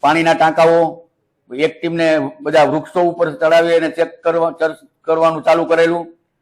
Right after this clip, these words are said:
ત્યાર પછી ભૂતકાળમાં એક કેદી વહીવટી બિલ્ડિંગ ઉપરથી કૂ-, કૂદી અને,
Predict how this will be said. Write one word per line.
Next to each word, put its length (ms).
ત્યાર 200
પછી 680
ભૂતકાળમાં 520
એક 220
કેદી 460
વહીવટી 340
બિલ્ડિંગ 520
ઉપરથી 360
કૂ-, 300
કૂદી 340
અને, 440